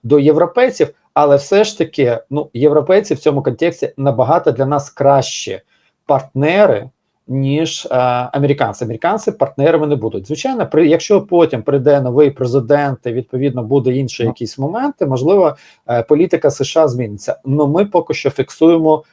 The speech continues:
Speaker 1: на даний момент, що саме так. На сьогоднішній день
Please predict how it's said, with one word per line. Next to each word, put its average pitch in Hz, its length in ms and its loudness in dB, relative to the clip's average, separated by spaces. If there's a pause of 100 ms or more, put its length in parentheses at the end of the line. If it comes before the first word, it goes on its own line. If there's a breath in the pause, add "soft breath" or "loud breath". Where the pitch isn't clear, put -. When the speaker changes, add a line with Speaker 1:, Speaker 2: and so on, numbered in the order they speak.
(120)
Speaker 1:
на 139 240 0
даний 143 640 0
момент, 139 460 -2
що 117 340 -2
саме 175 600 -2
так. - 340 -4 (160)
На 117 100 -8
сьогоднішній 127 500 0
день 208 240 0